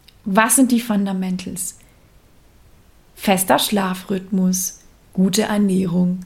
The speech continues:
Bewegung und frische Luft. Das sind meine Fundamentals. Wenn ich das einbacke,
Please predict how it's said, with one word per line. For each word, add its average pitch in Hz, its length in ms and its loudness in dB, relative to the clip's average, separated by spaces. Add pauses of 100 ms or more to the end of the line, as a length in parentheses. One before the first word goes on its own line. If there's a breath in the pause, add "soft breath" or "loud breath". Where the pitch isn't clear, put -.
(420)
Bewegung 185 480 0
und 185 160 -2
frische 190 360 -8
Luft. 185 380 -8
Das 220 180 0
sind 226 120 -2
meine 185 380 -2
Fundamentals. 185 960 -10 (640 loud breath)
Wenn 214 120 6
ich 226 160 2
das 262 360 2
einbacke, 196 840 2